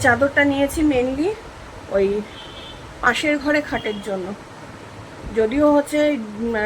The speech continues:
ডাবল বেডের চাদরই, বুঝেছেন? আমাকে তো বললো যে বড় খাটেও, মানে আমাদের এই খাটের মাপেই নিয়েছে, বললো হয়ে যাবে। এখন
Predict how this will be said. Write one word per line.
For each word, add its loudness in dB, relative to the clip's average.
ডাবল 6
বেডের 0
চাদরই, 0
বুঝেছেন? -6
আমাকে -2
তো -4
বললো 4
যে 2
বড় 6
খাটেও, 0
মানে 0
আমাদের -2
এই 2
খাটের -2
মাপেই 0
নিয়েছে, -2
বললো 2
হয়ে 0
যাবে। -4
এখন -6